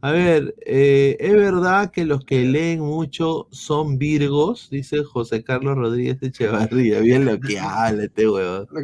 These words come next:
Speaker 2: cojo, eh, no, no,
Speaker 1: No,
Speaker 2: señor,
Speaker 1: mira,
Speaker 2: no.
Speaker 1: yo tengo una aplicación que, mira, yo este año he decidido vo-, volver a la lectura.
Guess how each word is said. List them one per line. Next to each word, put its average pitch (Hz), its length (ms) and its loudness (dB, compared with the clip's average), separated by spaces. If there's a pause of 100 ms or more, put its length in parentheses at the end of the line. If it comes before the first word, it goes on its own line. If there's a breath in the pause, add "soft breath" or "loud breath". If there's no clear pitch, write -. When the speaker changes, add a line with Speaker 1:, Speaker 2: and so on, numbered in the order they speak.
(140)
Speaker 2:
cojo, 147 440 -4
eh, 147 160 0
no, 156 240 -2
no, 160 260 -6
Speaker 1:
No, - 0 -
Speaker 2:
señor, 185 260 4
Speaker 1:
mira, 196 200 4
Speaker 2:
no. 180 80 8
Speaker 1:
yo 208 80 6
tengo 220 220 2
una 233 120 4
aplicación 170 840 2 (400)
que, 135 400 2
mira, 175 200 2
yo 233 400 4
este 220 320 2
año 220 320 0
he 190 80 0
decidido 175 520 -2
vo-, 147 300 0
volver 123 380 0
a 160 40 0
la 151 140 0
lectura. 123 600 -4